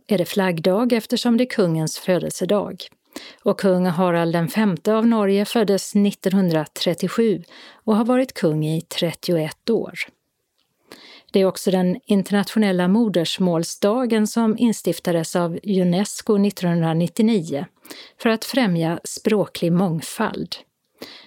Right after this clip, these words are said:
Och skådespelaren Jakob Eklund fyller sextio år. Han är känd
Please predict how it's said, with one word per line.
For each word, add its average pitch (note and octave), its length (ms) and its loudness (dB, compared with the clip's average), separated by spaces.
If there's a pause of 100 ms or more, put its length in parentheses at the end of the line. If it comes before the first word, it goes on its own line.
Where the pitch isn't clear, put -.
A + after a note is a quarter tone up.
(140)
Och B3 200 0
skådespelaren B3 800 2
Jakob F#3 520 0
Eklund F#3+ 600 2
fyller E3+ 320 0
sextio - 580 -2
år. F3+ 300 -4 (540)
Han E3+ 200 0
är E3+ 40 0
känd F#3 440 -2